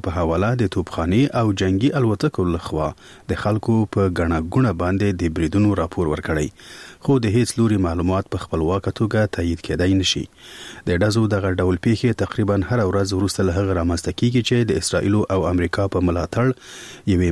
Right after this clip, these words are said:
مؤسسې د اسرائیلو په پوځي سیمو کې د مرستو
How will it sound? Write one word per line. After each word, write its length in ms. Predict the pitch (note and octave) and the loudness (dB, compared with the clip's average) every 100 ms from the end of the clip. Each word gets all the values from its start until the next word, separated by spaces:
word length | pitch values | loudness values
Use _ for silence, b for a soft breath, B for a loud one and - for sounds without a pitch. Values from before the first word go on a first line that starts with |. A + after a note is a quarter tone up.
| E2 | 2
مؤسسې 640 | D2+ - - - G#2 G2 | 0 -4 -2 0 0 2
د 100 | E2 E2+ | 0 0
اسرائیلو 420 | - F2+ G2+ G#2 - | 0 2 2 2 0
په 100 | F2+ E2+ | -4 0
پوځي 360 | E2+ E2+ G#2+ - | -2 0 0 0
سیمو 200 | - A#2+ F#2+ | 0 0 2
کې 240 | A2 G#2 | 0 0
د 100 | F2+ F2 | 0 0
مرستو 340 | F#2 - G#2 | -2 -2 0